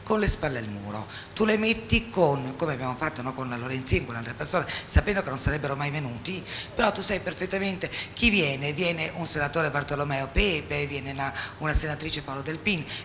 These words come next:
perché loro sono vicini alla gente, sono persone uguali, identici a te,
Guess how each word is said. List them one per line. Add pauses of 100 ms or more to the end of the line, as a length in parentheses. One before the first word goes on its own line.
perché
loro
sono
vicini
alla
gente,
sono
persone (260)
uguali,
identici
a
te,